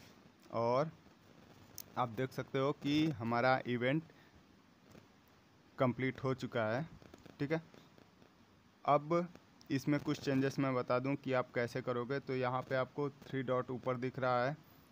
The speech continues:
ओके, तो इस three dot को हमें click कर लेना और यहाँ पे आप देख रहे हो cancel the event, change event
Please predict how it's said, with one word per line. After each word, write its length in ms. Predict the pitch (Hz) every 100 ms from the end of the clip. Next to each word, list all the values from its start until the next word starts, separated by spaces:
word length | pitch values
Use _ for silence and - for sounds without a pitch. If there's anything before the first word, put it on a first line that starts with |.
| - -
ओके, 200 | 131 165 165 - - - - -
तो 280 | 135 139 -
इस 200 | 143 -
three 240 | - 143
dot 240 | 139 135
को 120 | - 131
हमें 220 | 131 131
click 220 | 135 135
कर 140 | 139
लेना 300 | 131 135 135
और 140 | 131 127
यहाँ 160 | 127
पे 100 | 127
आप 100 | 127
देख 240 | 123 123 139
रहे 80 | 139
हो 100 | -
cancel 500 | 123 123 - 156 135
the 200 | 120 120
event, 220 | 139 147 - -
change 460 | 135 143 139 - 127
event 220 | 131